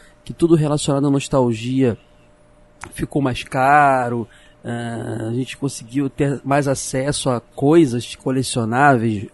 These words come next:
vestuário, brinquedos, tudo de nostalgia, mas ao mesmo tempo tudo ficou mais caro e mais consumido, e cinema ficou abarrotado de remakes, remasters e, como a gente comentou, e retornos de franquias, e não só cinema,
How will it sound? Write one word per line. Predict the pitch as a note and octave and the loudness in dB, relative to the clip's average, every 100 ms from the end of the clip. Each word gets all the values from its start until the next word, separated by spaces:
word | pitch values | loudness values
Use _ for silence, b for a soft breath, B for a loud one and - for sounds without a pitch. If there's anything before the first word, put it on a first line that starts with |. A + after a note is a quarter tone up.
| _ - | _ -6
vestuário, | C3 - B2+ A#2 C3 C#3+ B2+ A#2 G#2+ b b b b | -6 -4 -4 2 4 6 4 -2 -10 b b b b
brinquedos, | B2 C#3 B2+ - D3+ D#3+ D#3 C3 - | -6 -4 -4 -2 2 4 4 0 -4
tudo | D3+ E3 C#3+ - | -2 -2 -2 -10
de | C#3+ D3+ | -2 2
nostalgia, | D3+ - D3 D3 | 2 2 2 4
mas | D#3 | 2
ao | D#3+ E3+ | 2 2
mesmo | - D#3+ D3 | 2 0 0
tempo | D#3 D#3+ - | 0 0 -2
tudo | E3+ | -4
ficou | F#3 E3+ E3+ | -4 -2 0
mais | D#3 C3+ - | 0 0 -4
caro | - C3 D#3+ E3+ D#3 | -2 2 4 4 2
e | D3 - | 0 -2
mais | D3 | -4
consumido, | - D#3 - C3 C#3 E3+ F#3 D3 - b b b b b b b _ | 0 -2 0 0 2 2 0 -2 -4 b b b b b b b _
e | C#3 | -6
cinema | C#3+ - C#3+ C#3+ D#3+ C3+ G#2 - | -4 0 2 2 2 0 -2 -10
ficou | - B2 - C3 C3 A2+ - _ _ | -10 -10 -2 0 2 0 -8 _ _
abarrotado | B2+ B2 C3+ E3 - C#3 C3+ B2 | -2 0 2 2 2 2 2 0
de | B2 | -2
remakes, | C3 B2 D3+ D#3+ D3 - | 0 0 2 2 -2 -4
remasters | C3 A#2+ C3+ C#3+ - A#2+ | -4 -2 0 -2 -4 -10
e, | |
como | A#2+ B2+ | -6 -4
a | C3 | -4
gente | - | -4
comentou, | A#2+ A#2+ A2 D3 D3 | -4 -4 -4 -2 -2
e | |
retornos | C3+ C3 C3 C3+ C3 | -2 -4 -2 0 -2
de | A2+ | -4
franquias, | C3 A#2 - E3 D#3+ B2+ | -8 -8 -8 -4 -2 -2
e | C3 | -2
não | D#3+ | -4
só | E3 D#3 | -2 -4
cinema, | - B2+ C#3+ C#3 | 0 0 0 0